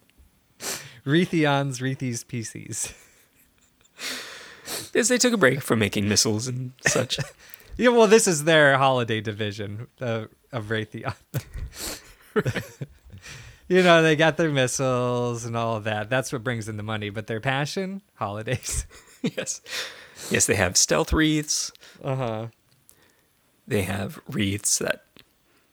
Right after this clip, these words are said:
Speaker 2: can go to space.
Speaker 1: Uh-huh.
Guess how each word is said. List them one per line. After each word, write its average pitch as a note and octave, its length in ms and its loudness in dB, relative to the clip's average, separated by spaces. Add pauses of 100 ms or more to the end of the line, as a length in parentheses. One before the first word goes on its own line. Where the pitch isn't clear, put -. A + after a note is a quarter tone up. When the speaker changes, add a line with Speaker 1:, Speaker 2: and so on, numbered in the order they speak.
(520)
Speaker 2:
can - 140 -6
go G#3 100 2
to - 60 2
space. - 440 2 (560)
Speaker 1:
Uh-huh. D3 440 2